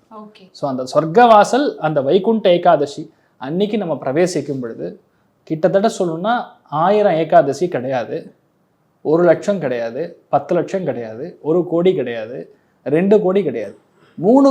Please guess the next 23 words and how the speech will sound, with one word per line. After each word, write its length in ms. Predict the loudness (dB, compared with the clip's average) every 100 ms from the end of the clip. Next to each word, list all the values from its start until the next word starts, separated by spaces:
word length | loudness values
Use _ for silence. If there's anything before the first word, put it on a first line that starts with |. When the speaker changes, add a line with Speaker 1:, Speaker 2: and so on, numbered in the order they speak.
| 4
Speaker 2:
கோடி 180 | 4 6 4
ஏகாதசிகளுக்கு 920 | 6 8 8 4 0 -2 0 0 -2 -2 -12 _
நீங்க 240 | -6 -2 -2
வந்து 220 | -2 0 2 4
விரதம் 380 | 2 2 2 0
பண்ணா 300 | -2 -2 -4 -4 -8
எந்த 320 | -6 -2 4
அளவுக்கு 340 | 6 6 2 -2
புண்ணியம் 380 | -2 -6 -6 -8
கொடுக்குதோ, 360 | -10 -10 -8 -10 -12 _ _ _ -12
அந்த 360 | -8 -4 0 2
அளவுக்கு 380 | 2 0 -2 -6 -6 _ -4
வைகுண்ட 420 | -2 0 -2 0 0
ஏகாதசி 520 | 2 2 2 0 -2
அன்னைக்கு 320 | -6 -6 -8 -10 -12 -8
நீங்கள் 300 | -4 -4 -2
செய்யக்கூடிய 540 | -2 -2 -4 -8 -2 -4 -4 _ _ _ -2
நிர்ஜல 500 | 0 0 0 2 4 2
உபவாசம் 560 | 2 4 4 4 -2 -8 -12 _ _ -10
பெரிய 220 | -8 -2 -2
அளவுக்கு 280 | -2 -6
வெற்றி 240 | -8 -8 -10
கொடுக்கும். 300 | -12 -14 -20